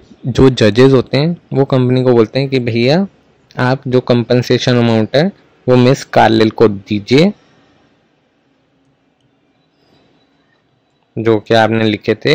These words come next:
हंड्रेड pound। आपको ये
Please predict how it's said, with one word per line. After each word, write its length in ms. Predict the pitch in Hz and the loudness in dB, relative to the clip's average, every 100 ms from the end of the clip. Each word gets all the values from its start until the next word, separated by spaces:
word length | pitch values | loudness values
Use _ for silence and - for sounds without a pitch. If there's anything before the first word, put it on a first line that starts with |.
| 175 | -2
हंड्रेड 420 | 127 113 107 101 | 0 0 0 -2
pound। 360 | - 98 98 98 _ _ _ _ _ _ _ _ _ _ _ _ _ _ _ _ _ _ _ _ _ _ - | -2 -6 -6 -12 _ _ _ _ _ _ _ _ _ _ _ _ _ _ _ _ _ _ _ _ _ _ -4
आपको 280 | 123 - 143 | -2 2 4
ये 200 | 139 139 | 6 4